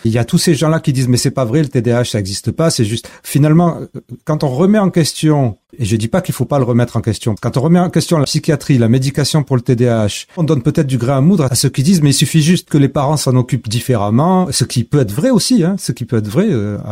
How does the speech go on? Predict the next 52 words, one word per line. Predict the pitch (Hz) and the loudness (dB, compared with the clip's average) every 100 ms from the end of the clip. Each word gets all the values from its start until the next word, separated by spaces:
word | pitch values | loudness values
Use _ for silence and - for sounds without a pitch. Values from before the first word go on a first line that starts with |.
| - | -6
en | 101 | -4
même | 104 | -4
temps, | 110 214 147 104 | -2 0 0 -2
euh, | |
puisque, | 90 104 - 123 - - - - _ | -4 -4 0 0 -2 -14 -20 -20 _
puisque | 127 - | -6 0
là | 147 180 | 2 4
où | 170 | 6
moi | 165 180 | 6 4
je | 139 | 4
suis | 135 147 | 0 0
complètement | 135 127 131 131 | -2 0 0 0
perturbé, | 131 - - 123 131 143 120 | -2 -4 -2 0 2 2 2
euh, | - | 0
au | 107 | -2
fur | - 127 | 0 0
et | |
à | 123 | 2
mesure | 117 123 | 2 2
que | - 110 110 101 | 0 2 2 0
j'apprends | 107 - 127 | -2 -2 -2
sur | - 113 | -2 -2
ces | 120 | -4
troubles-là, | - 107 113 139 214 226 - - - | -2 0 2 2 0 -4 -16 -20 -14
c'est | - 135 | -2 0
de, | 120 131 | 2 0
c'est | - 147 | -2 -2
d'apprendre | 127 - 180 202 - | -2 -2 -2 0 0
qu'un | 147 | 0
trouble | 123 - 190 143 | 0 0 2 2
est | 139 | 0
un | 127 | -2
trouble | - 170 | 0 0
à | 139 | 0
partir | 123 - | -2 -2
du | 113 | 0
moment | 123 135 139 | 2 2 2
où | |
il | 120 | 2
y | |
a | 110 | 2
un | |
retentissement. | 110 117 98 120 - 185 214 | 0 -2 -4 -4 -2 0 0
Ça, | - 113 | -2 -2
c'est | 113 | 2
mon | 107 | 2
gros | 117 - | 0 -2
truc | - 196 - | -2 -2 0
qui | 135 | 2
me, | 113 104 - - - - - | 2 0 -8 -20 -20 -20 -2
et | 151 135 | -2 2
que | 196 | 2